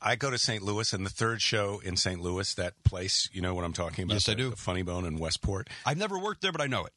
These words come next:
Speaker 1: Oh, really?
Speaker 2: Never.
Speaker 1: I could have sworn that they were people who told me how much they liked you.
Speaker 2: Uh, I believe the guy that books it is a fan.
Speaker 1: Yeah.
Speaker 2: But, uh, I've never worked there.
Speaker 1: Hmm. Well, the, they, they allowed smoking.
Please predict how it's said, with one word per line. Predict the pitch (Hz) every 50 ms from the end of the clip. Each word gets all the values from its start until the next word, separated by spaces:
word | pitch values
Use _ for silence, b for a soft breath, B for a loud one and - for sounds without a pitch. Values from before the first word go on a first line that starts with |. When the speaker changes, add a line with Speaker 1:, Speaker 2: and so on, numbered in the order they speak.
| _ _ -
Speaker 1:
Oh, | 107 107 107 98
really? | 92 95 104 104 117 135 143 - - - - -
Speaker 2:
Never. | - 110 156 156 170 160 151 - - - _ _ _ - - -
Speaker 1:
I | - -
could | - - -
have | 110 -
sworn | - - 92 98 101 107 110
that | 113 107 -
they | 107 104
were | 107 104
people | 98 120 120 113 117
who | 110 117
told | - - 117 113 110
me | 113
how | 107 113
much | 113 117 - -
they | - 117
liked | 117 131 156 160 - -
you. | - - - - - _ -
Speaker 2:
Uh, | - - - 117 117 113 117 117 120 117 113 - - _ _ _ - - - - -
I | - 160 160
believe | - - 160 175 208 170
the | 170 143
guy | 170 165 160
that | 147 104
books | - 160 156 -
it | 185 139 104
is | 135 131 139
a | 147
fan. | - 156 151 160 175 190 196 - _ _ -
Speaker 1:
Yeah. | 90 85 78 73 - - - _ _
Speaker 2:
But, | - 135 127 - -
uh, | 127 127 120 117 117 113 113 113 107
I've | 117 120 120 101 113
never | 123 117 117 113
worked | 101 95 87 -
there. | - - 101 - _ - _ _ - -
Speaker 1:
Hmm. | 120 101 85 73 - _ B B B B B B B -
Well, | - 101 95
the, | 101 98 95 98 104 107 - -
they, | 92 104 107 110 107 104 - - -
they | 107 120 127
allowed | 123 113 107 98 95 92 85
smoking. | - - 98 92 87 82 - 85 80 78 78 73 64